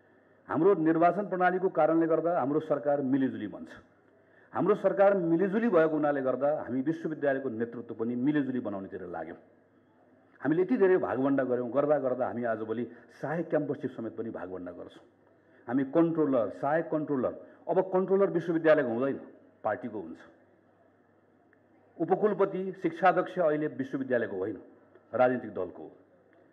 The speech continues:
राजनीतिक दलको भागमा पर्दै पर्दै जाँदै गर्दा विश्वविद्यालयले हामीले झन्झन झन्झन तल लिएर गयौँ। हाम्रो सेवा प्रवेशमा समेत पनि साँच्चीकै सेवा आयोगले लिएका, गरेका परीक्षाहरूका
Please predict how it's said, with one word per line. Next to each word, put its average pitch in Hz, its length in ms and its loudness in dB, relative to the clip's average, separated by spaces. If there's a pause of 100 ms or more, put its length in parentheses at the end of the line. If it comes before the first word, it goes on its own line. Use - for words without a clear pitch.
(220)
राजनीतिक 147 340 2
दलको 135 240 0
भागमा 110 380 -6 (120)
पर्दै 123 240 -2
पर्दै 107 320 -4
जाँदै 98 220 -8
गर्दा 101 260 -6 (380)
विश्वविद्यालयले 165 580 0
हामीले 135 240 0
झन्झन 139 480 0
झन्झन 117 400 -2
तल 101 240 -4
लिएर 92 160 -8
गयौँ। 82 240 -14 (880)
हाम्रो 143 180 0
सेवा 180 300 6
प्रवेशमा 196 400 2
समेत 175 320 -4
पनि 165 240 -4
साँच्चीकै 196 480 -4
सेवा 165 240 0
आयोगले 165 300 2
लिएका, 147 460 2 (440)
गरेका 135 360 2 (840)
परीक्षाहरूका 131 580 -2